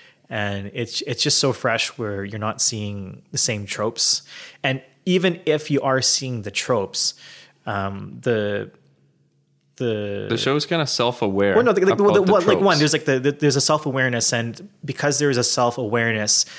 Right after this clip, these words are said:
Speaker 1: there's the ability for the, for the author to subvert those tropes.
Speaker 2: Mm-hmm. Yeah.
Speaker 1: Um, where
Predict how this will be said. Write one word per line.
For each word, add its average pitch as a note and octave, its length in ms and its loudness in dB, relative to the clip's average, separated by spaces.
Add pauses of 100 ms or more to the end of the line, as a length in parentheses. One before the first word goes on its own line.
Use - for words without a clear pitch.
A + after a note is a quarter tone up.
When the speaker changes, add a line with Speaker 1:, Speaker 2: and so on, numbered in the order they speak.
(140)
Speaker 1:
there's B2 240 2
the B2+ 80 2
ability E3 460 4
for E3 260 0
the, A#2+ 500 2 (920)
for - 200 -6
the A#2+ 120 -2
author A#2+ 400 0
to G#2+ 320 -4
subvert G2+ 760 -2 (340)
those G2 200 -6
tropes. - 640 0
Speaker 2:
Mm-hmm. B2 240 2 (300)
Yeah. D3+ 80 2
Speaker 1:
Um, G2 380 -8
where G#2 560 0